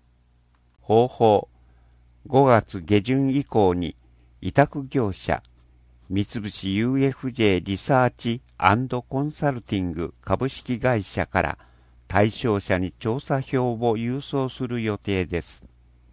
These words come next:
郵送またはウェブでご回答ください。問い合わせ先、政策推進課、市役所四階。電話八八の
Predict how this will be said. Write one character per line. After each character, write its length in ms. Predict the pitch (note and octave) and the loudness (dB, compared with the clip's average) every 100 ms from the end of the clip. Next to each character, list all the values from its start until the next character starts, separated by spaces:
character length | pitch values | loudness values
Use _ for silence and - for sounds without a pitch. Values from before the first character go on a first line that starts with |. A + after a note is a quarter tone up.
| _ _ - _ - | _ _ -20 _ -4
郵 240 | G#2 A#2+ | -2 -2
送 360 | - A#2 G#2+ - _ - | 2 2 2 -2 _ -4
ま 160 | F#2 | -2
た 160 | - A2 | 0 2
は 180 | F#2+ - _ _ _ - | 2 -2 _ _ _ -6
ウ 120 | F#2 | 0
ェ 140 | A#2+ | 0
ブ 120 | C#3 | 0
で 220 | C3+ D3 - - | 0 -2 -4 -4
ご 160 | G2+ | -4
回 260 | - G#2 G#2 | 0 0 0
答 300 | - G2 F#2+ | -2 -4 -4
く 160 | - | -4
だ 140 | F#2+ D#2+ | -4 -4
さ 220 | - D#2+ | -4 -6
い。 100 | - - _ _ _ _ _ _ _ _ _ _ _ | -6 -16 _ _ _ _ _ _ _ _ _ _ _
問 220 | A#2 A#2+ | 4 6
い 60 | A#2 | 6
合 60 | |
わ 100 | A2 | 4
せ 160 | - F2+ | 2 -4
先、 460 | G#2+ F#2 - F#2+ - _ _ _ | -4 -4 -4 -6 -8 _ _ _
政 300 | - A2 B2 C#3+ | -2 4 4 4
策 280 | C3+ - A#2+ | -2 -4 -10
推 260 | - A2+ | -6 -6
進 360 | G#2 - G2+ G2 | -4 -4 -2 -4
課、 300 | - F2+ - _ _ | -2 -4 -4 _ _
市 220 | - - | -14 0
役 220 | G#2+ C3 - | 0 0 -8
所 220 | - D#2+ | -10 -8
四 340 | D2+ E2 F2+ | -6 -8 -10
階。 300 | - F2 D#2+ - _ _ _ - _ - _ | -6 -4 -4 -8 _ _ _ -20 _ -20 _
電 300 | G#2 G#2+ G#2+ | 0 2 2
話 220 | G2 F#2 - _ _ - | 2 2 -2 _ _ -2
八 320 | F#2+ G2 A#2+ | -2 0 2
八 320 | A#2+ A2 G2 | 4 2 -2
の 260 | F2+ D#2 | -2 -4